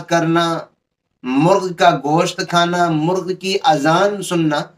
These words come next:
ये और इससे मुताल्लिक सात ख्वाबों की मुख्तलिफ ताबीरें पेश करने वाला हूँ।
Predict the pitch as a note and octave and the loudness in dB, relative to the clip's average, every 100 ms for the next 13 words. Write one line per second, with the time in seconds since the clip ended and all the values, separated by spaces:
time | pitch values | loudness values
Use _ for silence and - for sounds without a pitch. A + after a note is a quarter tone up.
0 | _ _ _ _ _ B2 C#3 F#3+ A3+ G#3+ | _ _ _ _ _ -6 2 2 2 0
1 | F#3+ - F3 D#3+ D#3 C#3+ C#3+ E3 G3 - | 0 -2 -2 -2 2 0 2 0 -2 -4
2 | _ _ _ _ - - E3+ F#3 G3+ - | _ _ _ _ -10 0 4 6 4 0
3 | F#3 F#3+ A3 A#3+ A3+ G3+ F3+ - E3 D#3 | 2 2 2 -4 -4 -4 -4 -2 -2 -2
4 | - D3 C#3 C#3 C3+ D#3 D#3+ D#3 D3+ - | 2 2 2 0 0 -2 0 0 0 0
5 | G#3+ B2+ A2 G#2+ G2 | -2 -2 -6 -6 -8